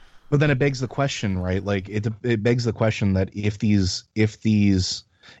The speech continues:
is it, does it boil down to Titan Forge versus natural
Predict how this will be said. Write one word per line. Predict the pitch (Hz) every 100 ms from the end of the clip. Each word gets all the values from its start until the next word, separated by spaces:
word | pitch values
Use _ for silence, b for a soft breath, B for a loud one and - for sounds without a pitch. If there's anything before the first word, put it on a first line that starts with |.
| -
is | 127
it, | 131 110
does | 117 127
it | 113
boil | 123 117
down | 110 107
to | 95
Titan | 90 110 98 92
Forge | 104 95 90
versus | 92 95 104 92
natural | 95 92 - 92